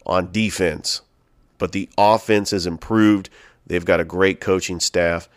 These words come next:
And I just can't get over the fact that Ohio State got blown out by their arch rival in their own stadium,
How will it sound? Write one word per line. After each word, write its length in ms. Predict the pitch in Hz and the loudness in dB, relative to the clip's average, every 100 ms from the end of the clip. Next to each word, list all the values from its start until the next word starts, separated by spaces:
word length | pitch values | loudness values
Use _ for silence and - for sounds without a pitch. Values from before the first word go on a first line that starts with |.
| _ _ _ _ _ | _ _ _ _ _
And 340 | 95 92 92 - _ | 0 0 -2 -12 _
I 100 | 98 | -4
just 340 | 90 104 170 - | -2 -2 -2 -2
can't 280 | - 160 | -4 -4
get 120 | 113 110 | -2 -2
over 180 | 110 | -2
the 80 | 87 | -6
fact 500 | - 92 85 82 - | -4 -2 -2 -4 -8
that 140 | 87 87 | -4 -4
Ohio 380 | 82 92 101 | -2 0 0
State 320 | 95 - 90 87 | 0 -2 -4 -4
got 300 | 95 - - | -8 -8 -12
blown 420 | 85 98 120 120 | -2 2 4 4
out 380 | 98 85 - _ _ _ | 2 0 -10 _ _ _
by 140 | 82 | -4
their 220 | 78 80 - - | -2 -4 -4 0
arch 280 | 110 117 95 | 2 0 -2
rival 580 | 98 95 90 95 90 _ | 2 2 2 -2 -4 _
in 280 | 110 117 110 | 0 0 2
their 240 | 98 92 - _ | 2 0 -2 _
own 460 | 101 113 120 127 - | 4 6 4 -2 -4
stadium, 720 | - - 113 113 87 73 76 | -6 2 2 2 -2 -8 -12